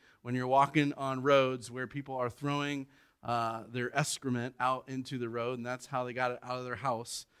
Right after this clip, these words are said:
So, I mean, there's just disgustingness all along the street, and that is sticking to your feet that mostly, you know,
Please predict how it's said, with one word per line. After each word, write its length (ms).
So, 480
I 80
mean, 180
there's 240
just 300
disgustingness 1080
all 260
along 240
the 60
street, 380
and 100
that 240
is 160
sticking 540
to 140
your 280
feet 380
that 140
mostly, 640
you 120
know, 200